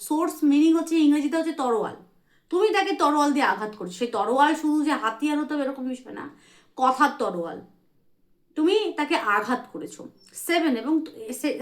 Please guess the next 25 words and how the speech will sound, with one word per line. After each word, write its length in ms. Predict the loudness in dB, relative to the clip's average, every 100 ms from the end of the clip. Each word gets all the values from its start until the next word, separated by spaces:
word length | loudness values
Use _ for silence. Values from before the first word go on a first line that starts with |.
| -4
আচ্ছা, 160 | -4 -8 -12 -20 _ -10 -2
সেভেন 260 | 0 4 4
সংখ্যাও 320 | 4 6 6 4
কিন্তু 180 | 2 0 0
কেতুর 300 | 0 0 -2 -2
সংখ্যা। 340 | -6 -8 -12 -16 -18 _ _ _ _ _ _ _ _ _ _
তুমি 180 | 2 4 4
তার 140 | 4 4 4
লাইফে 280 | 2 0 -2
ছিলে, 180 | 0 0 0
তুমি 140 | -4 -4
তাকে 140 | -4 0 0
আঘাত 220 | 0 -4 -4
করেছো, 300 | -4 -4 -6 -10 -10 -20 -20 4
বা 80 | 4 4
সে 160 | 2 4 6
হয়তো 220 | 6 4 0
তোমাকে, 280 | -2 0 0 0
বা 80 | -2 -2
তোমার 160 | 0 0 0
লাইফে 200 | -2 -4 2 6
in 120 | 6 4
and 100 | 2 2
out 200 | 2 0 -4
করেছে, 280 | -6 -6 -12